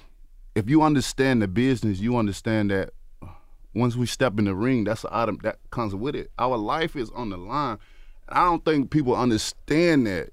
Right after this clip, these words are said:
you know, being a fan or watching it from the outside looking in, you really don't understand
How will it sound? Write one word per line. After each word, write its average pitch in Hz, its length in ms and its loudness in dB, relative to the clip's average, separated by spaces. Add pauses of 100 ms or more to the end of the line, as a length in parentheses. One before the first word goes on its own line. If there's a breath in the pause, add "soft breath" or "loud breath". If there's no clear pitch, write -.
(100)
you 123 80 2
know, 104 320 2 (460 soft breath)
being 147 220 6
a 123 80 2
fan 143 500 2
or 117 120 4
watching 131 380 2
it 117 80 -2
from 113 160 0
the 110 80 0
outside 123 480 4
looking 113 380 0
in, 131 240 4
you 113 80 -2
really 123 240 2
don't 110 220 2
understand 110 680 0